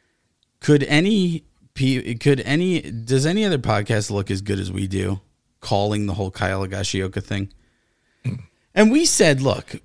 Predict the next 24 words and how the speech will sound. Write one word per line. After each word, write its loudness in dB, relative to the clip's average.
to 4
be 2
fair, 0
we 2
didn't, 2
we 0
weren't 0
sitting 2
here 4
advocating 0
for -8
Gary 0
Sanchez 2
anymore. -6
All 4
we 0
said 2
was 0
Kyle -2
Higashioka -2
is 0
not -2
the 0
answer. -4